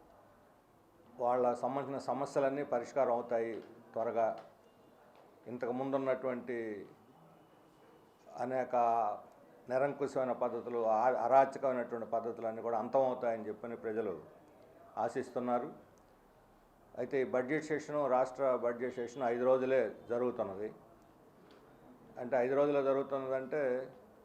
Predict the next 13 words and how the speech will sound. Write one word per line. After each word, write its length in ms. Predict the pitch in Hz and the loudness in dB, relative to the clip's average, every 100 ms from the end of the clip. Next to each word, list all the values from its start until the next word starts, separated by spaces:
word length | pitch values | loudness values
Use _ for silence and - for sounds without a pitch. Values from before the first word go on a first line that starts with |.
| - - | -20 -14
ఇక 60 | 117 | -6
బడ్జెట్ 520 | 113 120 139 143 143 | -4 0 0 0 0
ఇప్పుడు 800 | 131 127 117 - - - 127 120 | 0 0 -2 -6 -14 -10 -6 0
పెడతారా, 520 | 123 113 131 123 127 | 0 0 2 2 2
లేకపోతే 440 | 123 120 127 117 107 | 2 -2 -2 -6 -6
నెక్స్ట్ 340 | 117 117 139 120 | -8 -8 -6 -4
సెప్టెంబర్లో 580 | 123 - 131 127 120 | -2 -2 -2 0 0
పెడతారా 640 | 117 113 110 113 113 113 - - - | 0 -2 0 0 2 0 -4 -12 -10
అనేటువంటిది 640 | 113 117 117 110 110 117 | -4 -4 -2 -4 -4 -6
క్లారిటీ 420 | 110 117 117 113 110 | -2 0 0 0 -4
కూడా 360 | 117 107 87 - - - - - - 110 | 0 0 0 -6 -18 -20 -20 -20 -20 -10
లేదు. 340 | 110 117 156 - - - - - - - - - - | -4 -4 -4 -10 -16 -16 -20 -20 -20 -20 -20 -10 4
పార్లమెంటు 840 | 127 143 156 151 147 135 123 113 | 6 6 4 2 2 2 2 0